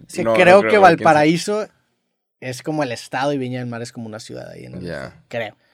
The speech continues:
Speaker 2: Pero sí, e-, el festival, hay un festival de Viña del Mar que es como muy famoso.
Speaker 1: Sí.
Speaker 2: Donde la gente abuchea a los que no les gusta. Up, algo sonó.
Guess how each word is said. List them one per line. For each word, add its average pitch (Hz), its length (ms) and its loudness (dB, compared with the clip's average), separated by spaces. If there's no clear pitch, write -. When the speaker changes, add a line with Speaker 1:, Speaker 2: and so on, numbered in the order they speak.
Speaker 2:
Pero 104 220 -6
sí, 110 320 -4
e-, 110 200 -4
el 101 460 -6
festival, 101 540 -4
hay 90 80 -4
un 120 80 -8
festival 92 420 -10
de 90 60 -10
Viña 92 160 -10
del 87 80 -8
Mar 85 180 -10
que - 60 -20
es - 80 -20
como 87 140 -14
muy 87 240 -12
famoso. 82 520 -14
Speaker 1:
Sí. - 160 -18
Speaker 2:
Donde 95 220 -12
la 90 80 -12
gente 95 260 -8
abuchea 92 800 -8
a - 100 -12
los 90 120 -16
que 95 100 -14
no 90 80 -12
les 90 160 -14
gusta. 95 500 -12
Up, 139 180 -8
algo 95 200 -12
sonó. 123 340 -6